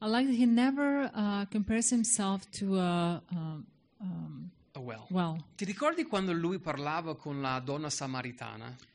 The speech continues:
Speaker 1: Remember when he was talking to Samaritan woman?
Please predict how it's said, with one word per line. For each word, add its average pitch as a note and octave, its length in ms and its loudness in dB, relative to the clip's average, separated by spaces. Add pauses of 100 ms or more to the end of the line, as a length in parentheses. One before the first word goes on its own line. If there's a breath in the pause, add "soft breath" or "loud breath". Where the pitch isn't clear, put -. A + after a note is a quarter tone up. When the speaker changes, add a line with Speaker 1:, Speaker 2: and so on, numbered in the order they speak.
(120)
Speaker 1:
Remember A3+ 360 6
when C#4 100 8
he A#3+ 80 8
was A#3+ 140 4
talking A3 320 2
to G#3+ 80 -2
Samaritan G3 560 2
woman? G3 460 0